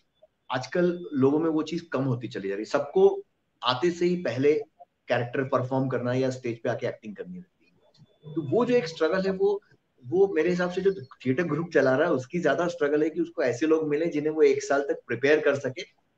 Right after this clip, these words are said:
और फिर उसके बाद stage पे ला सके, because पहले दिन से हर आदमी को stage पे आना होता है। तो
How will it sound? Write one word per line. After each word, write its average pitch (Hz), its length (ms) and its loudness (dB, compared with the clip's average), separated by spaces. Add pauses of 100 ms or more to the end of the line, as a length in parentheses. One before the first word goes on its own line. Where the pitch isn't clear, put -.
(100)
और 143 180 -2
फिर 196 100 8
उसके 190 240 2
बाद 151 140 2
stage 123 280 -4
पे - 120 -14
ला 98 120 -4
सके, 120 220 -12
because - 220 -6 (100)
पहले 151 240 2
दिन 175 160 2
से 180 80 -2
हर 156 160 2
आदमी 156 200 0
को 330 80 -2
stage - 240 -4
पे - 120 -14
आना - 120 -10
होता - 260 -16
है। - 80 -20 (880)
तो 160 140 -4